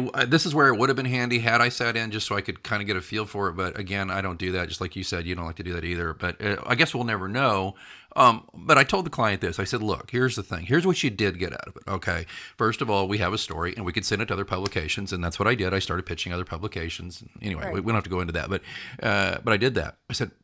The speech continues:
Speaker 1: "Ultimately, that you've got something, a really nice S E O piece for your company blog on your website. Put that on there." Uh, and I said, Also, you're on the radar with s-, this reporter now, and you weren't before. And he's gonna keep you in
Speaker 2: Right.
Speaker 1: mind as a source for what you do. And I said,
Speaker 2: Right.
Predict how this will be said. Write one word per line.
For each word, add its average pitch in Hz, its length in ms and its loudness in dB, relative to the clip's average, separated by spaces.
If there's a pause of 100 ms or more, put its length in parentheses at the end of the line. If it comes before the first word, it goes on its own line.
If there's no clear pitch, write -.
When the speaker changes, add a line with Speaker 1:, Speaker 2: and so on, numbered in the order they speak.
(100)
Speaker 1:
"Ultimately, 135 320 4
that 113 240 2
you've 110 100 -6
got 104 160 0
something, 104 300 -6
a 101 60 -4
really 98 140 0
nice 98 200 -2
S 104 200 0
E 95 100 2
O 95 80 0
piece 101 220 -2
for 101 100 -6
your 98 100 0
company 98 360 -4
blog 92 280 2
on 101 80 -6
your 117 80 -4
website. 85 540 -4
Put 92 220 0
that 123 180 4
on 131 140 -2
there." 110 320 -2 (400)
Uh, 101 260 6
and 107 140 4
I 107 80 4
said, 104 220 2
Also, 139 260 0
you're 160 160 2
on 190 100 0
the 156 80 0
radar 120 400 6
with 92 140 -2
s-, - 260 -8 (180)
this - 200 -4
reporter 90 360 0
now, 101 180 0
and 98 100 -2
you 101 100 2
weren't 98 240 0
before. 101 440 -8 (200)
And 98 140 -6
he's 110 240 0
gonna 117 160 -4
keep - 200 -4
you 180 60 2
in 156 60 2
Speaker 2:
Right. 127 120 0
Speaker 1:
mind 110 100 0
as 104 60 -4
a 135 80 0
source 101 340 0
for 104 140 0
what 87 240 -2
you 107 120 -8
do. 113 360 -2
And 110 100 0
I 107 80 -2
said, 104 300 0 (160)
Speaker 2:
Right. 180 180 -4